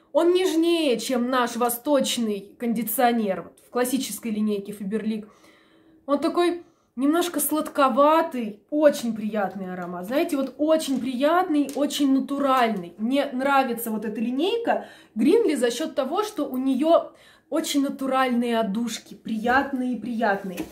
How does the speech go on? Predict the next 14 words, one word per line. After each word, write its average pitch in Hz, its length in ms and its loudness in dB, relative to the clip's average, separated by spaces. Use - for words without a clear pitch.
И 339 80 0
последнее, 262 760 2
что 269 140 -8
я 311 100 0
вам 311 100 -2
покажу, 330 420 0
это 269 180 -2
то, 269 160 -2
что 262 160 -8
взяла 240 340 -2
сестра. 247 680 -4
Это 330 400 4
флюид 294 760 4
тональный 330 840 2